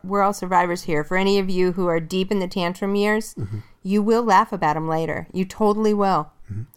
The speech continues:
Speaker 2: I bet you there's gonna be some kind of app for, for tantrums pretty soon.
Speaker 1: What would it do?
Speaker 2: I don't know, but,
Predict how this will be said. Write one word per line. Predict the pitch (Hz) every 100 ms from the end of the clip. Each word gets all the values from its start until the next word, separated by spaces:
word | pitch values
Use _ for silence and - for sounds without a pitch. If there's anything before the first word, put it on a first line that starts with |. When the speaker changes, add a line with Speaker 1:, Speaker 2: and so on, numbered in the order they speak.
| - - - -
Speaker 2:
I | 170
bet | 170 208
you | 202
there's | 170 151
gonna | 147
be | 127
some | 120 143 123
kind | 117
of | 104
app | - 113 113
for, | - 95 - -
for |
tantrums | 110 - 101 - 95
pretty | - 95 92
soon. | - 92 90 - - - -
Speaker 1:
What | 202
would | 240
it | 208
do? | 202 233 170 160
Speaker 2:
I | 151
don't | 170 180
know, | 196 240 113
but, | 104 101